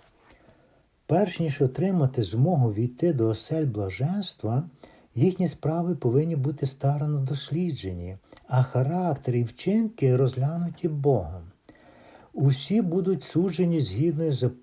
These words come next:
записами у книгах і отримують нагороду за своїми вчинками.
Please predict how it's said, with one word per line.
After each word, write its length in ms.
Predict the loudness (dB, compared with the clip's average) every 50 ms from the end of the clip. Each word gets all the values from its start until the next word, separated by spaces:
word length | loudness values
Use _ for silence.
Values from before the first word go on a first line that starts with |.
| -14 -6
записами 920 | -6 -4 -2 0 2 2 2 2 -2 -4 -2 -2 -2 0 0 0 0 0 0
у 160 | -2 -2 -4
книгах 640 | -2 -2 -2 -2 0 0 -2 -2 -2 -2 -2 -2 -4 -6 _ -20 -20 -20 _ -20 -20 -20 _ _ _ _ -4 2
і 100 | 6 8
отримують 720 | 8 8 8 6 4 4 4 4 4 2 2 0 2 4
нагороду 640 | 4 4 6 4 4 4 4 4 2 2 2 0 0
за 120 | 0 -2
своїми 440 | -2 0 0 2 4 4 2 2 0
вчинками. 760 | -4 -8 -10 -6 -4 -2 0 0 -2 -2 -4 -4 -2 -2 -2